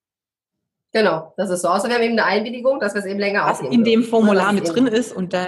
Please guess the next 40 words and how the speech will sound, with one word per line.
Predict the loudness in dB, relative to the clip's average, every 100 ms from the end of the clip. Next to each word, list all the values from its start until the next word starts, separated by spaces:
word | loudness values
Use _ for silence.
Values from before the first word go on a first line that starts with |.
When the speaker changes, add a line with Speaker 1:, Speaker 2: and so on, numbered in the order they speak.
| -8
Speaker 2:
deswegen | -16 -10 -8 -6
macht | -6 -8
das | -8
dann | -4
Speaker 1:
Genau, | -2 -2
Speaker 2:
Sinn. | -4 -6 -8
Speaker 1:
dann | -2
ist | -2 -2
man | -4
da | -4 -4
schon | -2
mal | -2 0
Speaker 2:
Jetzt | -2 -2
haben | 0 2
wir |
Speaker 1:
abgesichert, | 2
Speaker 2:
natürlich | 2 2 2 0
Speaker 1:
genau. | -2
Speaker 2:
eine, | -2 0 -2 -4 -4 -4 -4
ein | -6
Problem | -4 -2 4 4 4 0
mit, | -2 -4 -6
was | -8 -4
ist | 0
denn | 2
mit | 2 2
den | -2 -2
alten | 0 0 0 -4 -2
Daten? | -2 -2 -4 -6 -10 -8
Also | -4 0 2
mit | 0
denen, | 2 2 4
die | 2 -2 -4
ich | -4
jetzt | -6 0
ja | -2
von | 0 0 0
vorher | 0 0 2 0 0
schon | -2 -2 -2 -4
habe. | -2 -2 0